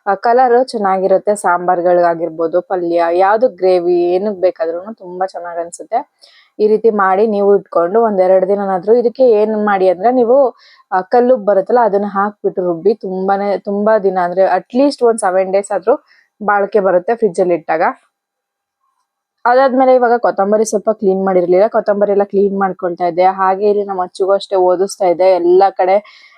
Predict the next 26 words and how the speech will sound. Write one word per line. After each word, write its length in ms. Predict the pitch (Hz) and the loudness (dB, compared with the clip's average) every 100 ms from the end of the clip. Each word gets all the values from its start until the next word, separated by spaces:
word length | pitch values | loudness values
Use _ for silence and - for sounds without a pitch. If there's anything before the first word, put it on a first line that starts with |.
| - | -4
ನೋಡ್ಕೊಂಡು 560 | 202 214 214 202 196 202 | 0 0 0 0 0 0
ಮೇಂಟೈನ್ 460 | 196 185 190 196 | 0 -4 -2 -2
ಮಾಡ್ಬೇಕಲ್ಲ, 520 | 180 180 175 180 175 185 | 0 -2 -2 -2 0 0
so 280 | 185 - 196 196 | -2 -8 -14 -10
ಹಂಗಾಗಿ 460 | 180 180 170 180 | -2 -2 0 -2
ಮ್ಯಾನೇಜ್ 460 | 185 180 185 185 185 | -2 -2 -4 -6 -4
ಮಾಡ್ಬೇಕು. 680 | 185 196 196 185 202 233 - _ _ _ - | -2 0 -2 -4 -4 -6 -8 _ _ _ -2
ಆ, 240 | 196 190 | 0 0
ಹೆಣ್ಮಕ್ಳುಗಳು 1120 | 196 202 196 214 220 208 208 208 202 202 196 - 202 | 0 -2 -2 -2 0 2 2 2 2 2 -2 -4 -4
ಒಂಥರ, 340 | 190 190 196 190 190 180 185 190 - _ - _ _ 196 | -2 0 2 2 2 0 0 -4 -8 _ -20 _ _ -8
ಆ, 440 | 185 185 180 180 | -4 -4 -4 -4
ಈ 180 | 185 190 | -2 0
ತರ 180 | 208 202 | 0 0
ಕೆಲ್ಸಗಳು 540 | 202 185 220 214 208 | 0 0 0 2 2
ಅಂದಾಗ 300 | 202 196 190 196 | 0 0 2 0
ಸ್ವಲ್ಪ 340 | - 190 190 | 0 -4 0
ಹೆವಿ 400 | 208 202 190 233 | -2 0 2 4
ಅನ್ಸುತ್ತೆ 580 | 220 196 196 190 190 214 | 2 0 -4 -4 0 2
ಹೆಣ್ಮಕ್ಳುಗಳ್ಗೆ, 760 | 214 190 190 196 190 185 175 190 | 0 -4 -6 -6 -4 -4 -2 -2
but 280 | 202 220 | -2 0
ಏನು 220 | 220 214 233 | 2 0 -2
ಮಾಡಕ್ಕಾಗಲ್ಲ, 500 | 226 226 220 220 214 | -4 -2 0 0 0
ಮನೆ 280 | 196 185 | -2 -4
ಮೇಂಟೈನ್ 400 | 190 190 185 190 | -6 -8 -10 -8
ಮಾಡ್ಬೇಕು 400 | 185 180 - - | -8 -8 -10 -10
ಅಂದ್ರೆ 280 | 185 196 254 | -8 -6 -6